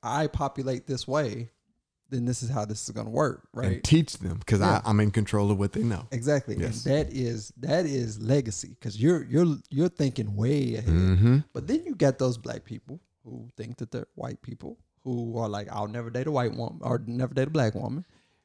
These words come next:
Speaker 1: And then they do it unintentionally, right?
Speaker 2: Yep.
Speaker 1: So it, it's
Speaker 2: It, it
Speaker 1: just
Speaker 2: helps either way.
Speaker 1: Yeah, either way, you're good, right?
Speaker 2: And when I say helps, let me, let me qualify that. Because my goal, and this is the funny thing,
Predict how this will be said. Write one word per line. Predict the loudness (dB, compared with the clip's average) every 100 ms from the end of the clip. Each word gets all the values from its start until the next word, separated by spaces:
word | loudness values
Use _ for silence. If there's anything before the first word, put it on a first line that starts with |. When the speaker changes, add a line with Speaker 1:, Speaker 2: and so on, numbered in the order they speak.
| -2
Speaker 1:
And | 2 2
then | 4
they | 4 4
do | 6 6 6
it | 2
unintentionally, | 0 2 2 0 0 -2 -2 -8 -8 -10 _ _ _ _ -6
right? | -4 -4 -6 -16 _ _ _ _ -6
Speaker 2:
Yep. | -4 -6 _ _ _ _ -8
Speaker 1:
So | 4 6
it, | 6 0 0
it's | 4
Speaker 2:
It, |
it | 6
Speaker 1:
just | 8 6
Speaker 2:
helps | 4 2 4
either | 4 4
way. | 0 0
Speaker 1:
Yeah, | 4 6
either | 6 6 8
way, | 8 6
you're | 6 4
good, | 2 2 2 -2 -6
right? | -6 -6 2
Speaker 2:
And | 6 6
when | 6
I |
say | 4 4
helps, | 6 6 2 2
let | 4
me, | 4 6
let | 6
me | 6 4 2 -2
qualify | 2 2 2 0 -2
that. | -4 -8 -12 _ _ _ _ -4
Because | -2 2 2 2 -2 _ 0
my | 2 2
goal, | 4 4 4 -2 -20 _ _ _ _ _ _
and | 6 6
this | 6
is |
the | 2
funny | 2 2
thing, | 2 -4 -12